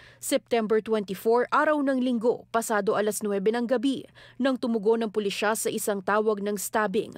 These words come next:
o pananaksak sa kanto ng Yonge Street at Hendon Avenue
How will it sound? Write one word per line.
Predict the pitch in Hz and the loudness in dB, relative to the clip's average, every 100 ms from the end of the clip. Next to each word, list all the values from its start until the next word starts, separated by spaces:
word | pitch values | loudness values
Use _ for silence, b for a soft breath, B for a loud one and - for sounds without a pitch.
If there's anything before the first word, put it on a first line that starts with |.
| - B B | -18 B B
o | 285 | 0
pananaksak | 285 254 240 233 - 233 214 - | 2 0 0 -2 -2 -2 -2 -2
sa | 262 | -4
kanto | - 254 302 285 | 0 0 0 -2
ng | 247 214 | -2 0
Yonge | 208 208 | 0 0
Street | - 226 214 | -6 -6 -2
at | 214 202 | -2 -2
Hendon | 247 254 262 - | -2 0 0 0
Avenue | 208 196 220 240 151 | 0 0 0 -2 -4